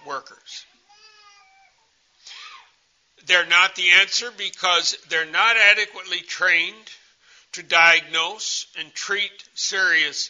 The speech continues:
illnesses. Secondly, they're not full-time, and the World Health Organization proposed they be volunteers. Subsistence people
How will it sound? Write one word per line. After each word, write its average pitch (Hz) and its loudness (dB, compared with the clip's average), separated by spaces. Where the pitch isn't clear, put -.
illnesses. 165 -8
Secondly, 202 2
they're 190 2
not 170 2
full-time, 185 -4
and 160 -10
the 165 -10
World 185 -4
Health 185 -4
Organization 170 -6
proposed 170 -10
they 170 -4
be 160 -14
volunteers. 165 -6
Subsistence 196 -2
people 151 -10